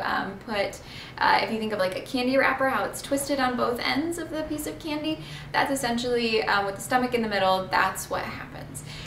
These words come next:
And, um, it's really scary because not only does it cut off the flow of, um, food coming into the stomach and food leaving the stomach,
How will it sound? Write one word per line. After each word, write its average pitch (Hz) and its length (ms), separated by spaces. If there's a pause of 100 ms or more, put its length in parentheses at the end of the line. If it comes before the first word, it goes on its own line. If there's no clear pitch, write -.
(140)
And, 208 600
um, 190 680
it's 233 180
really 277 220
scary 220 400
because 214 520
not 214 240
only 220 240
does 233 160
it - 240
cut - 220
off 208 340
the - 80
flow 202 580
of, 185 580
um, 180 680
food 208 420
coming 185 340
into 233 240
the 247 80
stomach 220 380
and 214 160 (180)
food 185 200 (140)
leaving 262 320
the 208 100
stomach, 185 400